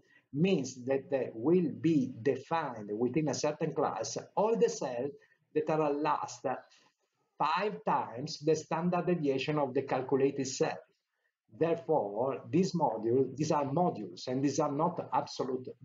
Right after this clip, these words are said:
values, all right? So pay attention to that. Maximum, in, uh,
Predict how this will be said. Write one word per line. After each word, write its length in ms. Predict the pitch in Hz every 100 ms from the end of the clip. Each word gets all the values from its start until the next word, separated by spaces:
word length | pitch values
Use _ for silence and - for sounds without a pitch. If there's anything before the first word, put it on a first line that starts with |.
| 117 -
values, 800 | 139 120 104 98 87 87 - - _ _ -
all 80 | 110
right? 360 | 107 127 156 156 _ _
So 360 | - 143 117 -
pay 200 | 139 156
attention 560 | 151 139 135 131 127 123
to 60 |
that. 260 | 127 - - _ _ _ _ _ -
Maximum, 880 | 139 214 180 - - 180 156 131 117 _ _ _ _ _ _ _ _ _
in, 260 | - 147
uh, 40 | -